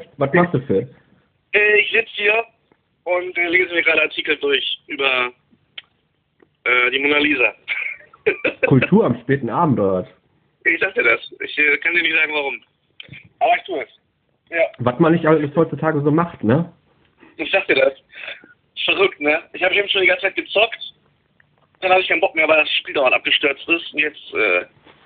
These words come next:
Speaker 2: bilde ich mich fort. Soll man auch mal machen.
Speaker 1: Hast du übrigens gesehen,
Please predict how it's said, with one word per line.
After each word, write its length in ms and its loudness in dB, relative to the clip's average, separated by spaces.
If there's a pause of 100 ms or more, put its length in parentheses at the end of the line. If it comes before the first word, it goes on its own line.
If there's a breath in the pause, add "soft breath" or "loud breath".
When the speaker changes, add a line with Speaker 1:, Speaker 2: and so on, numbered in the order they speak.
(280 soft breath)
Speaker 2:
bilde 220 0
ich 100 -6
mich 160 -4
fort. 220 4 (720)
Soll 180 2
man 100 4
auch 100 8
mal 100 2
machen. 200 -4 (840)
Speaker 1:
Hast 180 0
du 40 8
übrigens 280 6
gesehen, 400 4